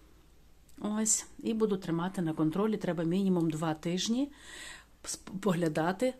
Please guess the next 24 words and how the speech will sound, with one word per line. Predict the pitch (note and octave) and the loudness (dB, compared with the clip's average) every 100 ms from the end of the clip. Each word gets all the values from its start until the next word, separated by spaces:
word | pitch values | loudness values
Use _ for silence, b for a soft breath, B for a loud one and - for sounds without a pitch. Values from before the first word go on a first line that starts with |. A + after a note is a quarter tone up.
| - | 0
Навіть, | F#3 G3+ A3+ A3 - - - - | 2 4 2 0 -4 -12 -14 -4
е, | E3 | 2
мучнистий | E3+ F3+ - G#3 A#3 - | 4 4 2 2 0 0
червець, | G3 G#3 G3 F#3+ E3 | -2 0 0 2 0
якщо | D#3 - F#3+ | 0 0 2
є | F3 F#3+ D#3+ | 2 2 2
десь | E3+ D#3 C#3+ - - - | 2 2 2 -2 -4 -8
на | D#3 E3+ | 0 2
якихось | E3 D#3+ F#3 E3+ D#3 | 2 0 -2 -2 -2
рослинах, | D#3+ D#3 E3+ B3 G#3 C#3 - B B B B B B B - | -2 -2 0 0 0 -4 -10 B B B B B B B 0
ви | F#3 F#3 | 4 6
не | |
можете | F3+ F#3 F3 E3+ | 6 4 2 -2
собі | E3+ E3+ | 0 2
уявити, | D#3+ F3 G3 E3+ | 2 2 0 -2
що | E3 | 0
він | E3 | 2
може | E3+ D#3+ D#3 | 4 4 2
проявитися | D#3 D#3 D3 E3+ F3 - C#3+ | 0 2 2 -2 -4 -2 2
навіть | D3 D#3+ E3+ | 2 0 -2
через | - D#3+ D3+ | -2 -2 -4
три | - D#3+ D#3+ | -2 2 4
місяці. | E3 E3 D#3 C#3 - - F#2+ B B B B B | 6 4 2 -4 -6 -8 -8 B B B B B
Тобто | F#3+ F3 - D3 | 0 0 0 -4